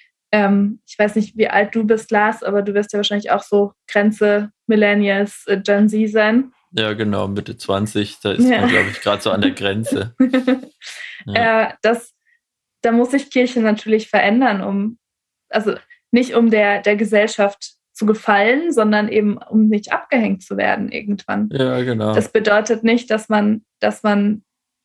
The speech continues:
Speaker 1: äh, jetzt nur noch das tun muss, was den Menschen gefällt und was funktioniert, sondern man muss natürlich schon auch den Prinzipien treu bleiben. Aber ich denk gerade sowas wie, dass man sich öffnet und sagt,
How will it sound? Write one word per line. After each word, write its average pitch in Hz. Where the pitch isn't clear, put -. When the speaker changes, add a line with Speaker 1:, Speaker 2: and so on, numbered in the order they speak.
Speaker 1:
äh, 202
jetzt -
nur 226
noch 220
das 214
tun 233
muss, 220
was 208
den 202
Menschen 220
gefällt 233
und 214
was -
funktioniert, 233
sondern 214
man 208
muss 214
natürlich 220
schon 220
auch 208
den 202
Prinzipien 208
treu 220
bleiben. 233
Aber 214
ich 214
denk 214
gerade 247
sowas 226
wie, 220
dass 220
man 214
sich 214
öffnet 214
und 208
sagt, 214